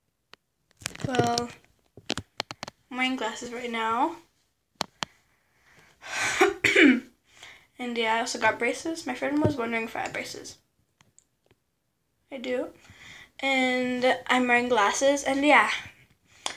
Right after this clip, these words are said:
I hope you guys are okay with that. N-, for now on, I'm gonna be wearing glasses every day.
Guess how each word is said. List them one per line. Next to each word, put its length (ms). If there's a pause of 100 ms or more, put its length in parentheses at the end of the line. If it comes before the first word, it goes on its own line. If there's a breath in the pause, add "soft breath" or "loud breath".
(220 loud breath)
I 120
hope 200
you 120
guys 200
are 100
okay 260
with 120
that. 280 (480 loud breath)
N-, 300 (220)
for 220
now 540
on, 360
I'm 60
gonna 140
be 100
wearing 340
glasses 600 (140)
every 320
day. 540